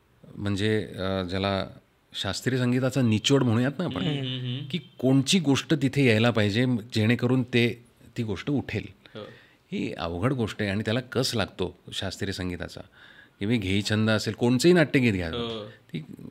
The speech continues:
Speaker 1: येरागबाळाची गोष्ट नाही आहे, खूप अवघड गोष्ट आहे. त्यामुळे हेच, आणि जिथे बालगंधर्व असतील किंवा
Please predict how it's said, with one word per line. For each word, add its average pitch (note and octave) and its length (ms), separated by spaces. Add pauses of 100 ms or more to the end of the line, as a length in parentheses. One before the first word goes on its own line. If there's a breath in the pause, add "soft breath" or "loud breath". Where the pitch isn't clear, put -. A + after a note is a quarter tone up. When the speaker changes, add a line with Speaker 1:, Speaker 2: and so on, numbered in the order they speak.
(160)
Speaker 1:
येरागबाळाची A2 720
गोष्ट G#2+ 280
नाही A#2 180
आहे, A#2+ 180
खूप - 180
अवघड A2 540
गोष्ट A#2 300
आहे. G2 80
त्यामुळे D3+ 440 (540 loud breath)
हेच, E3 300 (420 loud breath)
आणि D3+ 160
जिथे C#3 640
बालगंधर्व G2+ 760
असतील E2+ 500
किंवा E2+ 480